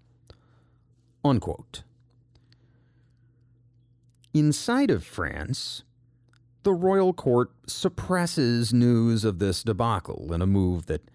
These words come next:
Cardinal Richelieu would have been proud of. But Emperor Ferdinand and the rest of the imperials know about it, and it gives them hope. Now, the other,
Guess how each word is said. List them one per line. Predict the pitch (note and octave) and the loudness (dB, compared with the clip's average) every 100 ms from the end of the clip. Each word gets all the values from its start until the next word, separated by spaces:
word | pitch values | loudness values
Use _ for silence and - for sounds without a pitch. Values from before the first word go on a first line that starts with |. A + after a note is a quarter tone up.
| _ _ | _ _
Cardinal | - C3 G2+ G2+ G2+ | -4 -2 0 0 2
Richelieu | A2 C3 - G2+ F#2 | 2 0 0 0 2
would | G#2 F#2+ E2+ | 2 0 0
have | D#2+ | -2
been | G2+ A2 | -4 -2
proud | - E3 A2 | -2 0 0
of. | - G1+ - - - _ _ _ _ _ _ _ | -2 -8 -14 -20 -20 _ _ _ _ _ _ _
But | C3 C3 _ _ _ _ _ - | -2 -2 _ _ _ _ _ -6
Emperor | D#3+ E3+ D#3+ C3+ | -4 0 2 2
Ferdinand | C3 - A#3 E3 G#2+ E2 E2 A2+ | 0 0 -2 0 0 0 -2 0
and | D3 | 2
the | D3 C#3+ | 2 0
rest | C#3 G3 - - | 0 -2 -2 -4
of | C3 | 0
the | A#2 | 2
imperials | G2+ F#2+ F#2+ F2 F2+ A2 A#2 | 2 0 0 0 0 0 0
know | B2+ F3 | 2 4
about | G#2+ D#2 C#2 C#2+ | 2 0 -4 -4
it, | A2 - - _ - | -8 -10 -20 _ -2
and | F#3+ | -2
it | D3+ | 2
gives | D3+ A#2 | 0 2
them | A#2+ A2 | 0 0
hope. | F2 D2+ - - _ _ _ _ _ _ _ _ _ _ _ _ _ _ _ _ _ _ _ _ | -2 -10 -12 -20 _ _ _ _ _ _ _ _ _ _ _ _ _ _ _ _ _ _ _ _
Now, | C#3 C#3 C#3 C3 - | 0 2 2 0 -2
the | D3+ - | -2 0
other, | F#3 E3+ D3 C3 B2 | 0 2 4 2 0